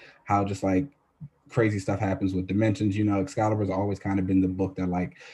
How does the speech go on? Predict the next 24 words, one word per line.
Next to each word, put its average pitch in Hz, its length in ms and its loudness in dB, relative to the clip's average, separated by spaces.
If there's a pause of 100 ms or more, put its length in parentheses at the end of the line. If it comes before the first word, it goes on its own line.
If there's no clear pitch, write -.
(680)
drew 110 280 0
the 101 100 2
line 98 300 4
between 98 560 4
mutant 95 300 4
kind 98 340 0
and 92 120 2
magic 95 400 2
and, 92 100 0
like, 87 140 -4
had 82 200 -6
kooky 101 400 -2
Elseworld 92 440 -2
adventures 95 460 0
at 90 160 -4
times. 95 300 0
So 92 60 2
I, 90 40 0
like, 87 220 -4
thought - 200 -6
that 104 180 2
was 101 120 0
pretty 107 240 -2
fun. 104 520 2